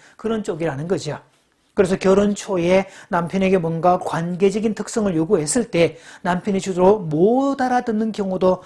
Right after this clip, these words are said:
생각보다 많고요. 겉으로 알아들었다고 말을 하면서 어떤 행동을 하면 정작 아내가 요구하는 행동과는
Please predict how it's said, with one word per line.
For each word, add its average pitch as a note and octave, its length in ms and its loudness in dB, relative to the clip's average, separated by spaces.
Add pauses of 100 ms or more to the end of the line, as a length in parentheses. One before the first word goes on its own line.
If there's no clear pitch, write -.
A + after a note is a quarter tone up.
(140)
생각보다 G#3 480 -4
많고요. F3 580 0 (440)
겉으로 A3+ 440 2
알아들었다고 A3+ 840 2
말을 G#3 280 2
하면서 C#4 420 2
어떤 A3+ 180 -2
행동을 A3 360 -2
하면 D3+ 320 -2 (280)
정작 G3 520 2
아내가 F#3+ 460 0
요구하는 G#3 480 2
행동과는 F#3 640 -4